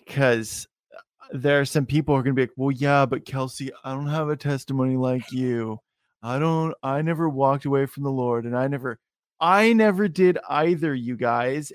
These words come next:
And you know what? Like, y-, that has so much power in it, 'cause there were moments where my friends were doing drugs, and I was like, "There, I cannot do this."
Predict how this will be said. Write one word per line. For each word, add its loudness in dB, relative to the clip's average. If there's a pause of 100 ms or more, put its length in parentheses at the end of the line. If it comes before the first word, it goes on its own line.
And -8
you -8
know -4
what? -2 (220)
Like, -6 (320)
y-, -16 (160)
that 2 (100)
has -2
so 0
much -4
power 2
in -8
it, -16 (300)
'cause -4
there 0
were 0
moments -2
where -2 (400)
my 2
friends -2
were -4
doing -2
drugs, -2 (720)
and -6 (240)
I 0
was -4
like, 0 (100)
"There, -2 (260)
I 0
cannot -6 (580)
do -4
this." -12